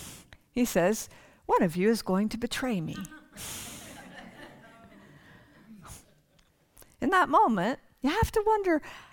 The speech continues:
how Judas felt, you know? Because he's already talked with the chief priests. He's already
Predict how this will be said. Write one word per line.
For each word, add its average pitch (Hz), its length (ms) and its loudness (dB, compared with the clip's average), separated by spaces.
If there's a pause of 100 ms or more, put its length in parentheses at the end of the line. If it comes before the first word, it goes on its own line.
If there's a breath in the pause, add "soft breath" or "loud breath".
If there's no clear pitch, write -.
(320 loud breath)
how 330 160 4
Judas 359 380 2
felt, - 380 0 (800)
you 233 120 2
know? 403 240 2 (600 soft breath)
Because 330 280 2
he's 381 180 4
already 370 320 4
talked - 380 0
with 208 100 0
the 170 80 -8
chief 170 320 -4
priests. 160 300 -4
He's 392 160 4
already 349 420 4